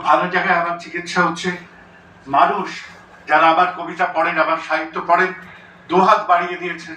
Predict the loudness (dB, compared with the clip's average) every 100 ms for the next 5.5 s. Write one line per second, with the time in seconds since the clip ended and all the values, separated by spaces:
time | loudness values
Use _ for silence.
0 | 0 0 2 -2 -8 -8 -8 -10 -20 -20
1 | -20 -20 -20 -20 -20 -20 -12 -2 0 0
2 | -4 -10 -20 -20 -20 -20 -20 -20 -20 -10
3 | 0 2 2 0 0 -2 -4 -10 -10 -18
4 | -20 -20 -20 -20 -20 -20 -20 -20 -20 -20
5 | -20 -20 -2 0